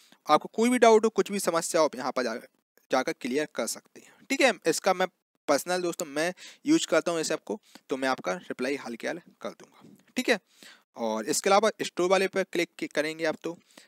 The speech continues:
साथियों यहाँ पर आपको पेड कोर्सेज basically कराए दिए जा रहे हैं, ठीक है। पेड कोर्सेज बहुत ही सस्ते हैं यहाँ पर, मतलब यार निन्यानवे रुपये में आपको हिंदी का कोर्स पूरा कराया जा रहा है,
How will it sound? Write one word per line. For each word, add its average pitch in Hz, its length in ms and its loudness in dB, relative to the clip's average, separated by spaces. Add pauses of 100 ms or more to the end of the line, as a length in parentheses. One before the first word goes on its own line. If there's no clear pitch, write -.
(280)
साथियों 180 300 4
यहाँ 185 140 2
पर 190 100 2
आपको 185 220 2 (120)
पेड 147 220 -2
कोर्सेज 135 460 -6
basically 123 460 -8
कराए 113 260 -8 (140)
दिए 127 300 -4
जा 107 140 -10
रहे - 160 -18
हैं, - 180 -20
ठीक 240 100 -4
है। 339 120 -2
पेड 233 160 2
कोर्सेज 220 280 2
बहुत 156 240 4
ही 175 120 2
सस्ते 156 340 -6
हैं 175 80 -8
यहाँ 160 140 -10
पर, 170 160 -8 (760)
मतलब 208 300 2
यार 214 220 6 (300)
निन्यानवे 190 440 2
रुपये 196 180 0
में 190 100 0
आपको 175 180 -2
हिंदी 160 280 0
का 175 80 4
कोर्स 156 200 0
पूरा 147 200 0
कराया 117 240 0
जा 107 160 -8
रहा 101 120 -14
है, - 100 -18